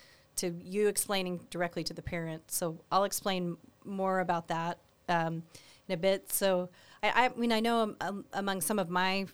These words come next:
friends who are, you know, pretty highly educated, super nice people, and I'm surprised when,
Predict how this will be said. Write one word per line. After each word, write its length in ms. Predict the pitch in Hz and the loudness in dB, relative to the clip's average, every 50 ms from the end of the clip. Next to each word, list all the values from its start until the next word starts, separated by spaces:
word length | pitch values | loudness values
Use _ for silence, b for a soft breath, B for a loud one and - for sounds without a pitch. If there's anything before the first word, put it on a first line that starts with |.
| - - | -12 -12
friends 560 | - - 202 190 190 185 185 185 180 170 - | -4 0 2 2 2 2 0 0 -2 -2 -2
who 140 | - 180 170 | -2 -2 -2
are, 380 | 165 156 156 156 160 160 160 165 b b b b b b b b b - | -2 -2 -2 -2 -4 -4 -8 -10 b b b b b b b b b -8
you 60 | 170 | -8
know, 80 | 175 | -6
pretty 260 | 170 - 269 262 254 233 | -2 0 0 2 2 2
highly 400 | 226 214 208 214 208 202 - - | 4 4 4 4 4 2 0 -2
educated, 720 | 180 175 180 175 - 202 185 185 185 185 180 180 175 175 | -2 -2 -4 -4 -4 -2 -2 0 2 2 2 2 2 0
super 260 | - - 190 - 196 | -4 -6 -6 -6 -6
nice 200 | 185 190 185 180 | -4 -4 -4 -4
people, 220 | - 208 185 185 160 | -4 -4 -2 -2 -2
and 100 | 180 185 | 0 0
I'm 120 | 185 180 | -2 -2
surprised 680 | - - 190 - - 214 208 214 214 208 208 202 - 175 | -2 -4 -4 0 4 4 6 6 6 4 2 -2 -4 -4
when, 320 | 180 180 175 170 170 170 | -4 -4 -2 -4 -6 -8